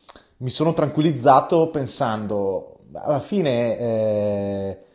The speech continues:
mi vedono tutti anche quando faccio i miei video, forse talvolta mi vedono anche molte più persone che non magari andare sulla T V regionale,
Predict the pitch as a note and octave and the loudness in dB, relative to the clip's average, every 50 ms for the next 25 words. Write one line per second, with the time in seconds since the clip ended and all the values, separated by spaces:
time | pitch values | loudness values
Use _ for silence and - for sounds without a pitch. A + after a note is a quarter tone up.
0 | _ - C3+ C#3 C#3 E3 F3 F#3 E3 C#3+ C3+ - F#3 F#3+ - C#3 B2 A#2 A2+ A#2+ | _ -8 -4 0 4 6 6 6 6 4 2 0 -4 -2 0 -2 -2 0 -2 -2
1 | G#2+ A#2+ A#2+ A2 A#2 A#2+ - - C3 C#3+ E3 F3 D#3+ A#2 G2+ F#2 F#2+ F#2+ F#2 - | -2 -2 -4 -4 -6 -6 -6 -6 -6 -2 -2 0 0 0 -2 -2 -4 -4 -6 -6
2 | - C3+ C3+ - - D3 B2+ B2 A#2+ A#2 A#2 A#2 A2 A2 - C3+ B2+ C3 A#2 C3+ | -4 -4 -4 -2 0 2 4 6 6 6 6 4 2 0 0 0 0 2 4 6
3 | C#3+ D#3+ E3 D#3+ D3+ D#3 C#3 C3 B2 B2 A#2+ A2+ B2 C3 B2+ B2+ B2 B2 B2 C3 | 8 8 8 8 6 4 4 2 2 2 0 0 0 0 0 0 0 0 -2 -2
4 | C3 - C3+ B2 A2 - - - - _ _ _ B2 C3 C#3 C#3 C#3 C#3+ C3 C3 | -2 0 0 0 0 -2 -6 -16 -20 _ _ _ -4 -2 0 0 0 -2 -4 -4
5 | B2 - B2+ A2+ - - D3+ D3+ C#3 - G#2+ A2+ A2+ A2 G#2+ G#2 A2 A#2 A2 A2 | -4 -4 -4 -4 0 0 0 0 0 -2 -4 -6 -4 -4 -2 0 0 0 0 0
6 | G#2 G2+ G#2 G#2+ G#2 A2+ A2+ - - G2+ G2 F#2 - - G2 F#2+ G2+ G#2 G2 F#2+ | -2 2 2 2 2 2 0 -2 -8 -6 -6 -6 -6 -8 -8 -6 -4 -4 -4 -2
7 | F2 A2+ A2 F#2+ F2 F2+ G2 G2 F2+ | -4 -4 -4 -4 -4 -4 -4 -4 -6